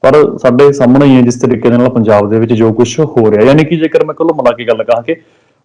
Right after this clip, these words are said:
ਪੰਜਾਬ ਦਾ ਜਿੱਡਾ ਕੱਦ ਹੈ, ਉਸ ਪੰਜਾਬ ਦੇ ਐਡੇ ਵੱਡੇ ਕੱਦ ਦੀ ਹਾਣ ਦੇ ਲੀਡਰਸ਼ਿਪ ਪੰਜਾਬ ਕੋਲੇ ਨਹੀਂ।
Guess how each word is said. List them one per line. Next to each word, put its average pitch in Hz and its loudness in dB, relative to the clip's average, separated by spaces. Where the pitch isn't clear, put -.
ਪੰਜਾਬ 107 2
ਦਾ 131 2
ਜਿੱਡਾ 117 0
ਕੱਦ 101 -2
ਹੈ, 135 0
ਉਸ 151 -2
ਪੰਜਾਬ 107 2
ਦੇ 131 4
ਐਡੇ 123 0
ਵੱਡੇ 113 0
ਕੱਦ 117 -2
ਦੀ 131 0
ਹਾਣ 104 -2
ਦੇ 127 2
ਲੀਡਰਸ਼ਿਪ 120 0
ਪੰਜਾਬ 117 0
ਕੋਲੇ 131 2
ਨਹੀਂ। 120 -6